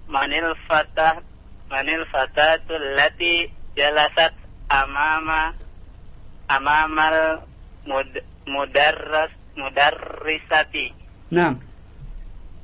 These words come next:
Speaker 2: Jawabannya?
Speaker 1: Siapa ya?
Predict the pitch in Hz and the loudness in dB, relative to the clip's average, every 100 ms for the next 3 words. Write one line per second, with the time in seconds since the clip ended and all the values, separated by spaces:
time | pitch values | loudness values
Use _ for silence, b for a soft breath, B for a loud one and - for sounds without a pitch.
0 | - - - - - - - - - - | -18 -20 -20 -18 -16 -14 -12 -10 -12 -12
1 | - - 123 120 123 139 170 151 151 - | -12 -10 -8 -6 -4 -2 -2 0 0 0
2 | 165 147 143 | 0 0 -2